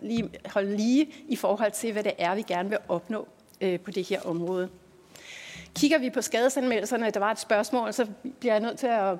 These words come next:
at, at, at sige, at det er ikke helt rigtigt, at det er en ud af ti, øh, skader, der bliver dækket. Det er faktisk, øh, en ud af tre skader, der bliver dækket på ejerskifteforsikringen, af det, der bliver anmeldt.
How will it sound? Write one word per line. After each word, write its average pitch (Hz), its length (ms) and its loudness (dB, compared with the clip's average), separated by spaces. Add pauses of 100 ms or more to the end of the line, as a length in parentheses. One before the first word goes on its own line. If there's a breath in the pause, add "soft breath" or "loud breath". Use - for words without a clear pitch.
(140)
at, 185 420 -2
at, 175 340 -2
at 175 80 -8
sige, 226 180 -4
at 208 60 -4
det 233 80 -2
er 233 40 2
ikke 240 120 -2
helt 254 180 0
rigtigt, 208 340 2
at 202 120 0
det 202 140 4
er 180 60 2
en 240 220 2
ud 233 160 2
af 190 300 2
ti, - 440 -2
øh, 190 220 0
skader, 196 300 0
der 220 80 0
bliver 180 200 -4
dækket. 190 360 -2 (420 loud breath)
Det 220 80 4
er 226 60 4
faktisk, 220 540 -2
øh, 202 200 4
en 247 200 0
ud 247 140 2
af 220 140 0
tre - 320 0
skader, 202 340 0
der 226 80 -2
bliver 196 180 0
dækket 180 320 -2
på 202 80 -6
ejerskifteforsikringen, 202 1160 -4
af 196 60 -8
det, 240 120 -4
der 233 60 -2
bliver 196 220 -2
anmeldt. 277 440 2